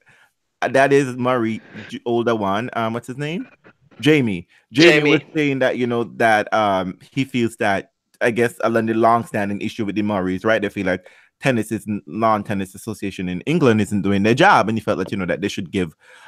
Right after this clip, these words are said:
Speaker 1: a most support to the doubles because, you know, they have been doing pretty well. And they're in the top. They, they have, like, two solid teams,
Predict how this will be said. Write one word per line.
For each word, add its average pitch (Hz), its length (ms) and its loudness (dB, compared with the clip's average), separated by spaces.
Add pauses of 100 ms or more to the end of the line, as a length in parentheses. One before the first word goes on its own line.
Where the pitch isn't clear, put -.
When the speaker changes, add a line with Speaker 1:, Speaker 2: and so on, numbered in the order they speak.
(120)
Speaker 1:
a 120 60 2
most 110 380 0
support - 580 0
to 117 140 -4
the 113 100 0
doubles 131 400 4
because, 104 240 -6
you 107 60 -2
know, 101 120 -2
they 98 120 -2
have 92 120 -2
been 98 160 -4
doing 90 200 -2
pretty 101 200 -6
well. 143 280 6
And 95 200 -2
they're 95 220 2
in 92 120 -4
the 85 60 -8
top. 95 380 0 (400)
They, 104 160 2 (180)
they 113 100 0
have, 101 160 0
like, 101 200 0
two 110 200 -2
solid 95 460 2
teams, 123 500 0